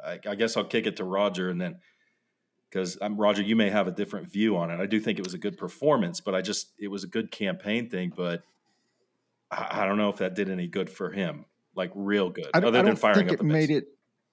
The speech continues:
Speaker 2: I, it didn't make it any worse with independents, 'cause one thing he really didn't do, some of the things that, you know, he's done in the past,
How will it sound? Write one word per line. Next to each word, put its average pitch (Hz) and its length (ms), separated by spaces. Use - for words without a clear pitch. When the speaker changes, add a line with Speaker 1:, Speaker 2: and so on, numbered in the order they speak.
Speaker 2:
I, - 60
it 196 160
didn't 202 200
make 185 160
it 156 80
any 151 160
worse 110 500
with 101 160
independents, 95 400
'cause 107 140
one 180 160
thing 160 160
he 123 100
really 123 320
didn't 113 200
do, 98 320
some 131 220
of 120 40
the 110 80
things 107 300
that, 104 220
you 107 120
know, 92 80
he's 92 180
done 104 180
in 98 60
the 90 80
past, 98 580